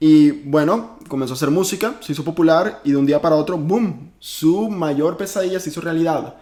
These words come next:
Tener que hacer public speaking. E-, esto se nota, por cierto.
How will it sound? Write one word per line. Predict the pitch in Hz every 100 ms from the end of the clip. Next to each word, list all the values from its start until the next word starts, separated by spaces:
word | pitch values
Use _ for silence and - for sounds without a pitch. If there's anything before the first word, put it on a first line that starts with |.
| _ _ _ _
Tener | 135 127 131
que |
hacer | 139 143 131
public | 139 143 135
speaking. | - 160 151 135 123 117 - _ _ _ _ _
E-, | - -
esto | - 320
se | 294 196
nota, | 202 185 139
por | 139 -
cierto. | 165 131 - 107 -